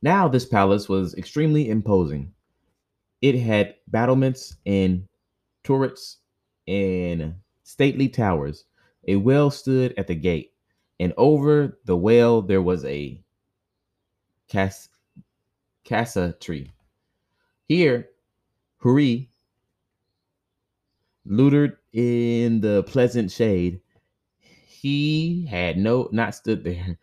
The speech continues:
<laughs> long before a beautiful woman appeared. As she was about to draw water,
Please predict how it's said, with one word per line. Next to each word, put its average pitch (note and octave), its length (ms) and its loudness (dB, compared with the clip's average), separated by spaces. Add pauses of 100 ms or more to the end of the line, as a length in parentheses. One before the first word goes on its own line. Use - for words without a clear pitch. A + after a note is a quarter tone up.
<laughs> - 160 -20
long A2+ 240 -2
before A#2+ 420 0
a F#2 80 -2
beautiful A2 320 -4
woman G#2 220 -2
appeared. E2 380 -8 (400)
As C3+ 320 2
she C3+ 180 -2
was A#2+ 200 2
about G#2 320 -2
to - 80 -6
draw G2+ 240 -2
water, F#2 460 -2